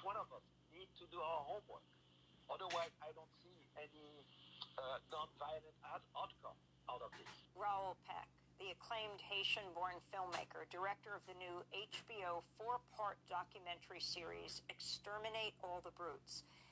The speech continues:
Speaker 2: Visit democracy now dot org to watch our two thousand eighteen interview with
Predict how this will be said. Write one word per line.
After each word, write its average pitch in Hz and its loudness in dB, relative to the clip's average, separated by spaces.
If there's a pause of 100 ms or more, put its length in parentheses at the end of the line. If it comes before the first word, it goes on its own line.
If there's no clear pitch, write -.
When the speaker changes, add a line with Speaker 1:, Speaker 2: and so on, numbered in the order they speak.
(180)
Speaker 2:
Visit 320 0
democracy 226 0
now 175 4
dot 165 0
org 170 2 (160)
to 220 -8
watch 202 4
our 190 0
two 269 -6
thousand 214 0 (160)
eighteen 240 -2
interview 165 -4 (120)
with 165 -4